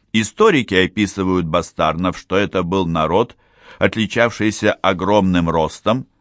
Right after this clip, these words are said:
страшный по виду и особенно сильный в коннице.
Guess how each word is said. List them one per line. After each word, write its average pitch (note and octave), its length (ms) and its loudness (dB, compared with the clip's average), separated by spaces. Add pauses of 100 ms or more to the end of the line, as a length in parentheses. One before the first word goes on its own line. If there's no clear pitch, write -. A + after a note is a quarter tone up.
(160)
страшный G#2+ 760 0
по F2+ 200 -2
виду F2 540 -4 (300)
и G#2+ 60 0
особенно D#3+ 680 0
сильный G#2 600 2
в - 100 -16
коннице. E2+ 840 0